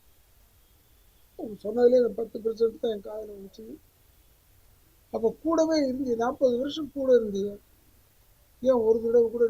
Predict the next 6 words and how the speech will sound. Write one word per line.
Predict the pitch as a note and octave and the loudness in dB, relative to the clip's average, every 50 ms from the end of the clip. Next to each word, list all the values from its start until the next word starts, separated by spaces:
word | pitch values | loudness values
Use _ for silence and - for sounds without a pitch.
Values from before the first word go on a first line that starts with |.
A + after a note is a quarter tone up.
| G#3+ | 0
நீ | G#3 G3+ G3+ G3 - - _ _ _ _ _ _ _ _ _ _ _ _ _ _ - - | -4 -10 -12 -14 -16 -20 _ _ _ _ _ _ _ _ _ _ _ _ _ _ -14 -10
சொல்லல? | F#3+ F#3+ G#3 G#3 G3 F#3 F#3+ F#3+ - _ _ _ _ _ _ _ - _ _ _ _ _ _ _ _ _ _ _ _ _ _ _ _ _ _ _ _ _ _ _ _ _ _ _ _ _ _ _ _ _ _ _ _ _ _ _ _ | -6 -4 -4 -4 -6 -8 -12 -14 -18 _ _ _ _ _ _ _ -20 _ _ _ _ _ _ _ _ _ _ _ _ _ _ _ _ _ _ _ _ _ _ _ _ _ _ _ _ _ _ _ _ _ _ _ _ _ _ _ _
கேட்டா, | - A#3+ A#3 A#3 A#3 A#3 C4 D4+ - - _ _ _ - - - _ _ _ _ _ _ _ _ _ _ _ _ _ _ _ _ _ _ _ _ _ _ _ _ | -6 -4 -2 -2 -2 -2 -2 -6 -8 -16 _ _ _ -20 -20 -20 _ _ _ _ _ _ _ _ _ _ _ _ _ _ _ _ _ _ _ _ _ _ _ _
அ, | D#4 - A3+ A3+ - A3 A3 A3+ A3 | -4 -2 0 2 2 2 2 2 0
இது | A3+ A3+ B3+ A#3+ A3 | 0 0 4 4 4
எழுதியிருக்கேன், | A3+ A3+ A3+ G#3+ G#3+ G3+ A3 A3 A3 - | 4 2 -2 -4 -6 -6 -10 -12 -14 -14